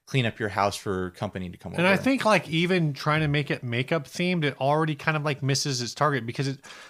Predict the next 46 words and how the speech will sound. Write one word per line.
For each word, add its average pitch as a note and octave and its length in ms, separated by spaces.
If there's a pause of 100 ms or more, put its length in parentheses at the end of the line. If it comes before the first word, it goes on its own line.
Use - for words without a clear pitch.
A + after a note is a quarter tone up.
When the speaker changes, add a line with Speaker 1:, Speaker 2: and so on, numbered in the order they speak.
Speaker 2:
again, F#3 220
it's D3+ 100
trying F#3 180
to F#3+ 60
do F3+ 180
this F3 160
whole F3 200
elegant D3+ 520
black C#3+ 300
diamond D3 380
thing C#3 160
as B2 180
if C#3 100
it's C3+ 160
for, D3 240
like, B2 320 (380)
you D3+ 120
know, A#2 380 (420)
when C#3+ 220
Audrey C#3 460
Hepburn A#2+ 480
comes A#2 340
home B2 300
in A2 80
her G#2 240
heels B2+ 480
and G#2 120
little A#2+ 240
black A2 360
dress B2 340
and G#2+ 160
pearls B2 520
to A#2 100
record, A2 680
Speaker 1:
Right. B2 400
Speaker 2:
like, B2+ 200
this E3 180
is C3+ 140
the A#2+ 140
interface. B2+ 440
Like, C3+ 220 (180)
but F3 160
the F3+ 80
reality G3 540
is, F3 160
is D#3+ 180